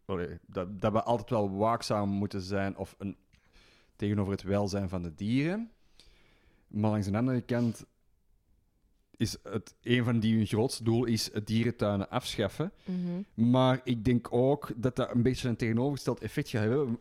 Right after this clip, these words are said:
Speaker 1: omdat kinderen dan ook niet echt empathie gaan trainen voor dieren dat ze misschien nog nooit gezien hebben of
Speaker 2: Mm.
Speaker 1: enkel op een scherm gezien hebben.
Speaker 2: Ja, goeie punt daar.
Speaker 1: Er is al, er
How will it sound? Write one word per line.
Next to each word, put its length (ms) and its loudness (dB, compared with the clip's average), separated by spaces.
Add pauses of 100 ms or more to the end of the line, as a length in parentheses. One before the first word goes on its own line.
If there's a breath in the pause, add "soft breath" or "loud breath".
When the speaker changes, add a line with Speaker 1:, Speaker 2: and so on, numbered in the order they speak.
Speaker 1:
omdat 300 0 (120)
kinderen 400 0
dan 200 0
ook 180 -6
niet 140 -2
echt 340 -6 (1300)
empathie 760 0
gaan 340 -2
trainen 600 0
voor 480 0
dieren 420 0
dat 80 0
ze 80 -6
misschien 220 -2
nog 100 -4
nooit 220 2
gezien 340 0
hebben 200 -2
of 260 -4
Speaker 2:
Mm. 360 -4 (840 soft breath)
Speaker 1:
enkel 260 2
op 100 -2
een 60 -2
scherm 380 0
gezien 320 0
hebben. 280 -4 (200)
Speaker 2:
Ja, 240 -4
goeie 220 -4
punt 300 -4
daar. 220 -2
Speaker 1:
Er 200 2
is 140 2
al, 360 2
er 100 2